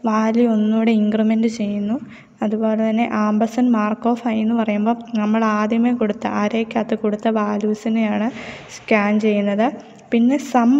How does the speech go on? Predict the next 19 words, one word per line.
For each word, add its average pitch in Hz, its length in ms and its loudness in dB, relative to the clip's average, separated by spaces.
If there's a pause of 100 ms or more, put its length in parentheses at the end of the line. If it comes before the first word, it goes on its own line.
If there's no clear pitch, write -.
plus 262 260 4 (400)
equal 233 360 4 (120)
to 302 80 6 (320)
mark 226 360 2
of 262 80 0 (120)
I - 100 2
എന്ന് 233 200 4
പറയുമ്പം 208 420 2 (680)
നമ്മൾ 233 240 6 (280)
ആദ്യമേ 247 420 4
കൊടുക്കുന്ന 254 300 2 (100)
എലമെൻസ്, 226 520 2 (600)
എലമെൻറ്റിൻ്റെ 233 680 6
കൂടെ 208 280 2 (540)
അടുത്ത 240 220 2 (120)
എലമെന്റ് 214 360 0 (520)
ആഡ് 226 240 2
ചെയ്യുമ്പോൾ 226 380 0 (1700)
അടുത്ത 277 320 4